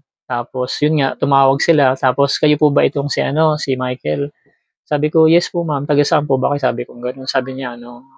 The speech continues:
representative sila ng, ano, from East West Bank. So,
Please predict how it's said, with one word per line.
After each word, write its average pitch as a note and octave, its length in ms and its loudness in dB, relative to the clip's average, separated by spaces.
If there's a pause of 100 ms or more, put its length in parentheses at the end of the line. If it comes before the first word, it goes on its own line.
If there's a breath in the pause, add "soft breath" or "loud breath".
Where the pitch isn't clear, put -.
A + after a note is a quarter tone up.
representative C3 640 0
sila B2 160 -2
ng, B2 160 -8
ano, A#2+ 560 -10
from A#2+ 400 -12
East - 240 -2
West - 160 -2
Bank. C3 320 0 (560)
So, D3+ 480 4